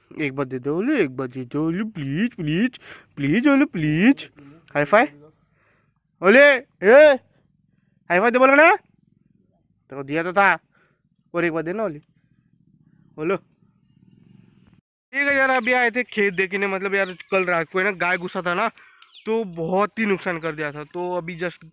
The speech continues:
देखने आए थे कि गाय वगैरह है कि नहीं,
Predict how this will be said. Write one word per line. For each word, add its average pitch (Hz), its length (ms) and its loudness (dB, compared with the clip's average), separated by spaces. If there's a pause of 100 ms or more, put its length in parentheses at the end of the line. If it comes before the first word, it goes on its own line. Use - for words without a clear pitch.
(140)
देखने 175 360 -6
आए 190 120 -2
थे 202 120 -10
कि 196 280 -8 (600)
गाय 175 260 -2
वगैरह 180 200 -2
है 185 80 -2
कि 185 160 -4
नहीं, 185 220 -2